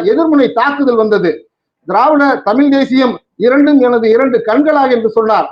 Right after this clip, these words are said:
நாம் மகிழ்ச்சி அடைந்தோம். ஒருவேளை இவர் பெரியாரின் வாரிசாக வருவாரா என்று. ஆனால் பாசிசத்தை விமர்சிப்பதை நிறு-, நிறுத்தி கொண்டார். மோடி என்ற பெயரை சொல்ல கூட அச்சப்படுகிறார். அப்படி என்றால் இவர் மதவெறியை எதிர்த்து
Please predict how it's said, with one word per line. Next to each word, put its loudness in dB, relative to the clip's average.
நாம் -2
மகிழ்ச்சி 0
அடைந்தோம். 0
ஒருவேளை 2
இவர் 2
பெரியாரின் 0
வாரிசாக 0
வருவாரா 2
என்று. 0
ஆனால் 0
பாசிசத்தை 0
விமர்சிப்பதை 0
நிறு-, -2
நிறுத்தி -2
கொண்டார். -2
மோடி 0
என்ற 2
பெயரை 0
சொல்ல 0
கூட -2
அச்சப்படுகிறார். 0
அப்படி -2
என்றால் 2
இவர் -2
மதவெறியை 2
எதிர்த்து 0